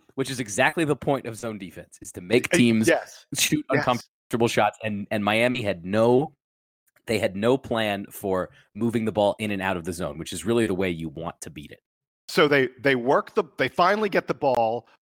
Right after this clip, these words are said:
Speaker 2: to Bruce Brown in the middle. He's their star. I mean, this is the guy who's gonna go pro from this Miami team. The N B A's watching him. There were N B A scouts out there last night watching Bruce Brown play basketball.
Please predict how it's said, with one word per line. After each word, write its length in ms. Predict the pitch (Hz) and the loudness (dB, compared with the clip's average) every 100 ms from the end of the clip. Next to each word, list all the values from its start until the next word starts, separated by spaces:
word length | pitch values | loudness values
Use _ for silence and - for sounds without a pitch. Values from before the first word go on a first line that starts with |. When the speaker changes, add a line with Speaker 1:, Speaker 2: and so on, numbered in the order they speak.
| - | -12
Speaker 2:
to 80 | |
Bruce 320 | 117 135 180 - | -6 -4 -4 -4
Brown 560 | 143 135 110 98 98 _ _ _ _ _ | -2 -2 -2 -8 -12 _ _ _ _ _
in 240 | - 170 | -2 -2
the 60 | 185 | -4
middle. 460 | 180 160 120 101 - _ _ _ - | 0 0 0 -6 -10 _ _ _ -10
He's 220 | 123 214 | -6 -2
their 220 | 226 208 | 2 2
star. 580 | 165 - 185 123 82 92 _ | 0 2 4 4 0 -10 _
I 40 | 135 | -6
mean, 140 | 131 | -2
this 180 | 151 - | -2 -2
is 100 | 196 | -4
the 100 | 202 | 0
guy 200 | 156 151 | 2 2
who's 160 | 143 | 2
gonna 160 | - 156 | -2 -2
go 160 | 156 147 | 0 0
pro 300 | - 139 131 | 2 0 0
from 160 | 131 | -2
this 140 | 127 131 | -6 -4
Miami 360 | 123 123 120 | -4 -2 -6
team. 380 | 113 117 104 101 | -8 -8 -8 -8
The 140 | 101 107 | -8 -6
N 140 | 139 | -4
B 100 | 156 | 0
A's 160 | 147 120 | 0 0
watching 420 | 123 123 - 117 | 0 0 -2 -8
him. 220 | 107 104 | -6 -6
There 100 | 104 | -6
were 120 | 104 - - - | -8 -10 -20 -2
N 140 | 131 | 0
B 120 | 139 147 | 2 2
A 80 | |
scouts 360 | 135 - 131 - | 2 2 2 4
out 120 | 131 | 2
there 140 | 131 123 | 4 2
last 300 | 117 117 131 | 2 0 -2
night 180 | 117 | -4
watching 360 | 95 110 - 135 | 0 -2 0 -4
Bruce 260 | 117 143 - | -2 -2 -2
Brown 380 | 135 117 123 | -2 -2 -2
play 180 | - 123 | 0 2
basketball. 720 | 123 117 - 104 - 80 - | 2 0 0 -8 -6 -6 -6